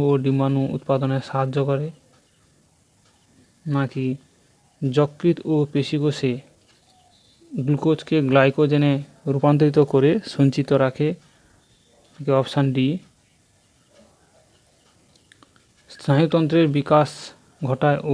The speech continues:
স্বাভাবিক ক্রিয়া বজায় রাখে? এই চারটি অপশনের মধ্যে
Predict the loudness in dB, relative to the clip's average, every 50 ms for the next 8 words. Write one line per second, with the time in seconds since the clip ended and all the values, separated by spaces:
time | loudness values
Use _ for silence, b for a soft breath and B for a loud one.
0 | -2 -2 -2 -4 0 2 2 2 2 0 -4 -6 -8 -14 -20 -20 -20 -20 -20 -16
1 | -6 -2 0 0 2 0 -2 -4 -6 -6 -4 0 2 2 2 2 0 -2 -4 -10
2 | -18 -20 -20 -20 _ _ _ _ _ _ _ _ _ _ _ _ _ _ _ _
3 | _ _ _ _ _ _ _ _ _ _ _ -6 -6 -2 0 0 0 0 0 2
4 | 2 2 2 0 -2 -2 -2 0 0 0 0 0